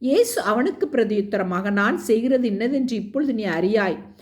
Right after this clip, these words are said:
இனிமேல் அறிவாய்" என்றார். பேதுரு அவரை நோக்கி, "நீர் ஒரு காலம் என் கால்களை கழுவப்படாது" என்றான். இயேசு அவனுக்கு பிரதியுத்தரமாக, "நான்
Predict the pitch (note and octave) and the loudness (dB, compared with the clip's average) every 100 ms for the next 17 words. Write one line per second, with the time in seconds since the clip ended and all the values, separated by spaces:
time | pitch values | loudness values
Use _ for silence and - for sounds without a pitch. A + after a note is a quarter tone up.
0 | _ _ A#3 A#3+ C#4 C4+ C4+ F#3+ G3 A3+ | _ _ 2 4 4 4 4 2 2 2
1 | A#3 A#3 A3 F#3+ F3+ G3 D#3 - - _ | 2 4 2 0 -2 -4 -4 -8 -18 _
2 | _ _ _ _ _ _ _ _ _ _ | _ _ _ _ _ _ _ _ _ _
3 | - - _ C4 G4 F#4+ C4 G3+ G#3+ G#3 | -20 -20 _ 4 6 4 4 2 2 0
4 | G3+ G3+ G3+ A3 A3 D4 D#4 G#3+ D4 - | -2 -4 -2 -2 0 0 0 -2 -4 -10
5 | _ G#3 G#3+ B3+ - C#4 E4+ G4+ D#4 A3+ | _ 0 2 2 2 2 2 2 0 0
6 | G3 E3+ C4 C4 A#3+ - F#3 G3+ C4+ - | -2 2 2 4 2 0 -2 0 -2 -2
7 | A3 G#3 A3 A#3+ G3 F3+ - E3+ D3+ - | -2 0 2 0 0 -2 -4 -4 -6 -12
8 | - _ _ _ _ _ _ _ _ _ | -20 _ _ _ _ _ _ _ _ _
9 | - B3+ G#4 - A3+ A#3+ E4 - D4+ B3+ | 2 4 4 2 0 0 0 -2 2 2
10 | A#3 A#3 A#3 A3 G#3 G#3 G3+ G#3 B3+ | 2 -2 0 0 0 0 2 2 2